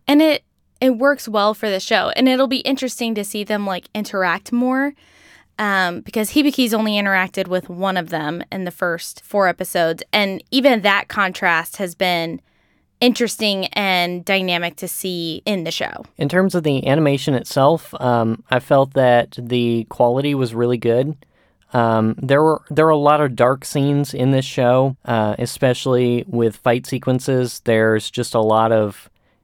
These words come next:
Speaker 2: uh, including, like, them being underground for this whole train thing.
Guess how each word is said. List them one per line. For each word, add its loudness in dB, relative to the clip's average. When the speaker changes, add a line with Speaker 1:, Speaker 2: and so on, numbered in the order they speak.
Speaker 2:
uh, -4
including, 2
like, 2
them 4
being 2
underground 2
for -2
this 0
whole 2
train 0
thing. 0